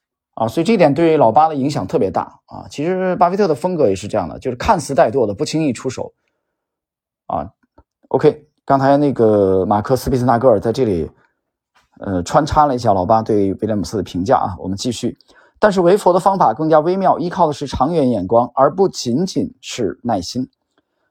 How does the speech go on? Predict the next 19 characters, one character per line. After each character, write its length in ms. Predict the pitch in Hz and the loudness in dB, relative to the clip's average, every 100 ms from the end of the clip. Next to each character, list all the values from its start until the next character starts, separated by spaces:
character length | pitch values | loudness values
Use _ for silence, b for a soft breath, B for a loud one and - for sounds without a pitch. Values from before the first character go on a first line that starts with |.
| _ | _
关 160 | 240 | 0
键 140 | 247 196 | 0 -4
是 260 | - 165 | -2 2
眼 200 | 143 123 | 4 4
光 180 | 120 180 | 4 2
要 120 | 175 | 0
超 260 | 147 - 190 | -2 0 4
越 240 | 180 - _ _ _ | 2 0 _ _ _
那 100 | - | -4
些 140 | 156 175 | -2 0
太 220 | - 190 | 2 2
过 140 | 139 | 2
直 200 | 110 123 | -2 -6
接 180 | 127 180 | -2 0
的 100 | 151 | 0
击 160 | 113 131 | -2 -8
球 160 | 113 | -8
机 140 | 113 135 | -8 -4
会 240 | 127 - | -4 -4